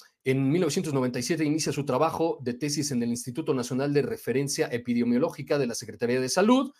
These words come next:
en el Departamento de Inmunogenética. Un año más tarde recibe la jefatura del Laboratorio de Histocompatibilidad,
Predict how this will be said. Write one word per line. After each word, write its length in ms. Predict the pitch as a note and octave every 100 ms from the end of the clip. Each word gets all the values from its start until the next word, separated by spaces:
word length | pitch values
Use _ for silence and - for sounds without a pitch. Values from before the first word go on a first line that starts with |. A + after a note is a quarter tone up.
| _ _ -
en 120 | D3+
el 100 | E3+
Departamento 680 | D3 D#3+ D3+ D3 D#3 D#3 D3
de 280 | D#3+ - -
Inmunogenética. 1200 | F3 F3 F3 E3+ E3 - D3 E3+ C#3+ A#2+ G#2+ F#2+ _ _ _
Un 160 | - G3+
año 180 | F#3+ E3
más 240 | E3 -
tarde 340 | G3+ F3+ C#3+ A#2+
recibe 420 | A#2 - F3+ D3
la 100 | A2+
jefatura 440 | A#2+ A#2+ A#2+ D#3
del 120 | C3+
Laboratorio 640 | A#2 A#2 A#2 D3 D3+ D#3+ D#3+ - _ -
de 240 | C#3+ D3+
Histocompatibilidad, 1400 | E3+ D3+ - E3 - C#3 B2+ - D3+ F3 C#3 D#3+ F3